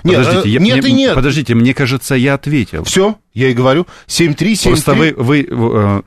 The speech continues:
Speaker 1: ваш вопрос и ваша, э, р-, ремарка, э, в-, мы, вы хотите размышлять о истории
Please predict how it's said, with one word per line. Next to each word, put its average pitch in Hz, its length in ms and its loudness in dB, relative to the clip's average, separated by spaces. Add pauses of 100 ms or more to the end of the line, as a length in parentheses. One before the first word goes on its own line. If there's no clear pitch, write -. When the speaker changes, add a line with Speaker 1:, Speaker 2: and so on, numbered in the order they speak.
(140)
Speaker 1:
ваш 123 320 0
вопрос 92 540 -2 (120)
и 110 120 -2
ваша, 139 340 0
э, 143 40 2 (120)
р-, 117 400 0
ремарка, 98 720 -2 (100)
э, 98 360 -2
в-, 101 200 -8 (460)
мы, 127 300 2 (360)
вы 107 160 -4
хотите 123 540 -4
размышлять 113 580 -2 (320)
о 101 200 -4 (240)
истории 113 560 -2